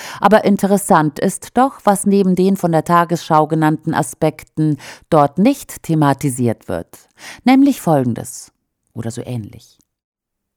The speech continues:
Die Tagesschau nahm sich am sechzehnten Januar zweitausenddreiundzwanzig unter dem Titel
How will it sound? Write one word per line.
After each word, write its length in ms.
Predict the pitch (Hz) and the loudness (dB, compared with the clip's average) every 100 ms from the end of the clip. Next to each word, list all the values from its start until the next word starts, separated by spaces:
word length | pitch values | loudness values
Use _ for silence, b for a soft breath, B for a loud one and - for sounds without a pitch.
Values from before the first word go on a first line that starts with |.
| _ _ | _ _
Die 100 | 190 | -6
Tagesschau 800 | 185 233 277 180 151 - 156 151 | -2 0 0 0 -2 -2 2 4
nahm 280 | 156 151 151 | 4 2 2
sich 200 | 143 143 | 0 0
am 80 | 151 | 0
sechzehnten 600 | 151 156 - 170 151 147 | 0 -2 -2 0 2 2
Januar 400 | 139 147 160 208 | 2 2 2 0
zweitausenddreiundzwanzig 1300 | - 180 175 170 180 151 156 165 156 165 160 165 - | 0 0 0 -2 -2 0 0 0 0 0 0 -2 -4
unter 220 | - 160 | -2 -2
dem 200 | 160 156 | 0 -2
Titel 560 | - 170 170 151 151 | -4 -6 -2 0 0